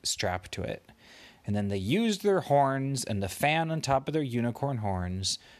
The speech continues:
to go fly around. And just as they were getting to have so much fun, they passed an amusement park where there was cotton candy and a Ferris wheel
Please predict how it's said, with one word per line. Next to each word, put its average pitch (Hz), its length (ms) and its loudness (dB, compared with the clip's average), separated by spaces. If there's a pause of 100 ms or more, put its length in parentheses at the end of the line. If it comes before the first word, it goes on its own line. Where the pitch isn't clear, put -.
(120)
to 107 100 0
go 123 380 4
fly 120 440 2
around. 101 920 -2 (560)
And 92 720 0 (340)
just - 520 2
as 170 200 4
they 160 100 0
were 147 140 0
getting 135 380 0
to 135 160 2
have 98 280 0
so 139 320 2
much 139 240 -2
fun, 95 540 -2 (300)
they 107 120 2
passed 123 680 2
an 113 100 2
amusement 113 680 0
park - 520 -4 (380)
where 104 160 2
there 95 120 -2
was 92 180 0
cotton 151 560 2
candy 135 880 0 (400)
and 92 160 -2
a 87 80 -4
Ferris 151 720 2
wheel 143 460 2